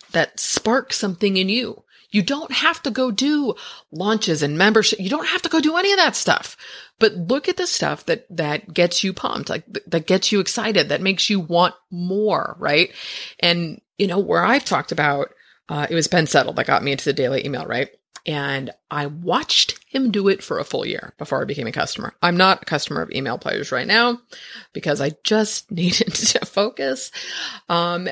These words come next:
but I, I will be again. And the thing is, I get that maybe his style, his voice is crass or harsh or whatever for people,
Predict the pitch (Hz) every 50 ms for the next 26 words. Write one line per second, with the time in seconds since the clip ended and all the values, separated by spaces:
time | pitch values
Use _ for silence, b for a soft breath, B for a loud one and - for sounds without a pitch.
0 | - 214 220 226 220 220 220 - _ _ _ _ _ _ _ _ _ _ _ _
1 | - 262 - - 240 240 214 269 285 240 214 190 156 143 110 95 98 - - -
2 | _ _ _ _ _ _ _ _ - - - 170 165 151 147 147 147 147 135 -
3 | - - 180 175 170 - 208 196 190 185 - - - 190 180 - 180 185 - -
4 | 165 156 139 - - _ _ - 170 156 151 156 147 143 143 151 147 147 151 147
5 | 139 147 - - - - - _ - - - - 247 202 - - 139 147 156 160
6 | 151 - 151 135 - 170 - - - - - - 127 104 120 139 - - 147 143
7 | 135 127 - - - 135 139 135 - - - 156 151 139 175 208 226 208 160 139
8 | 131 - 143 131 - 143 120 - 113 - B